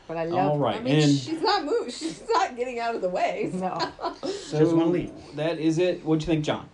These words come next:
Speaker 4: Hey! My favorite character is Gwen,
Speaker 2: Mm-hmm.
Speaker 4: because
Speaker 1: Really?
Speaker 4: she, yeah, she's, she,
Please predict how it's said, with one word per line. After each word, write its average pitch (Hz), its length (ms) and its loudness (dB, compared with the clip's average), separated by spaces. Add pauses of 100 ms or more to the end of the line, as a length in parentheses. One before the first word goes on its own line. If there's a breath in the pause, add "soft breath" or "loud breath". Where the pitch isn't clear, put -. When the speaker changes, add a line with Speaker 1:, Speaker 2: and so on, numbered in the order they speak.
Speaker 4:
Hey! 220 720 8 (480 soft breath)
My 151 120 -2
favorite 165 220 -2
character 156 260 2
is 156 60 -8
Gwen, 143 320 -2 (240 soft breath)
Speaker 2:
Mm-hmm. 120 240 -4
Speaker 4:
because 135 520 -4 (500)
Speaker 1:
Really? 196 280 -4
Speaker 4:
she, - 60 -14 (360)
yeah, 190 160 -2
she's, 147 400 -8
she, 120 200 -12